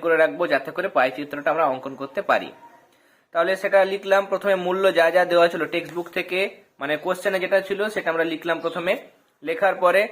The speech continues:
যেহেতু টোটাল হচ্ছে সাতশো কুড়ি, তার প্রত্যেকটাকে সাতশো কুড়ি দিয়ে ভাগ করবো। তিনশো কুড়ি,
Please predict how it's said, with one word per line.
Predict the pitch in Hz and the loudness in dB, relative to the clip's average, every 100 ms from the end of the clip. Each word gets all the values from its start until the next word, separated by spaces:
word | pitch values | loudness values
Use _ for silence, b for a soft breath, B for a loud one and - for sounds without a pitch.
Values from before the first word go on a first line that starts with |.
| B B B 131 | B B B -8
যেহেতু | 180 190 214 | -4 -4 -4
টোটাল | - 180 190 208 | -2 4 4 4
হচ্ছে | 214 214 226 220 | 0 -4 -4 0
সাতশো | 196 - 208 | 0 0 -6
কুড়ি, | 202 208 | -6 -6
তার | 208 - | -6 -6
প্রত্যেকটাকে | 214 - 220 - 214 214 | -6 -4 -4 0 0 0
সাতশো | 202 180 180 | -2 -4 -6
কুড়ি | 165 | -6
দিয়ে | 151 156 | -6 -4
ভাগ | 123 120 | -4 -6
করবো। | 107 95 - | -10 -10 -10
তিনশো | 165 170 170 | -10 -10 -8
কুড়ি, | 165 | -6